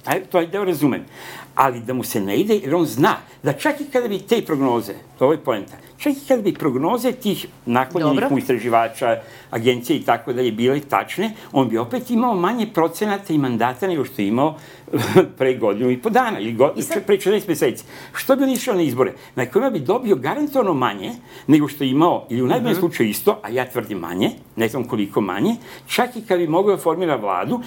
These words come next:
Speaker 1: i još bi bio zavisniji od S P S-a i od manjih
Speaker 2: Da.
Speaker 1: koalicijnih
Speaker 2: I sad,
Speaker 1: partnera.
Speaker 2: e, e,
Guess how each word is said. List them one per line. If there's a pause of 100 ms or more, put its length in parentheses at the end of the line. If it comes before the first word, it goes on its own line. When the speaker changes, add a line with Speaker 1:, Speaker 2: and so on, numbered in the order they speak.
(140)
Speaker 1:
i
još
bi
bio
zavisniji
od
S
P
S-a (280)
i
od
manjih
Speaker 2:
Da.
Speaker 1:
koalicijnih
Speaker 2:
I
sad,
Speaker 1:
partnera. (360)
Speaker 2:
e,
e,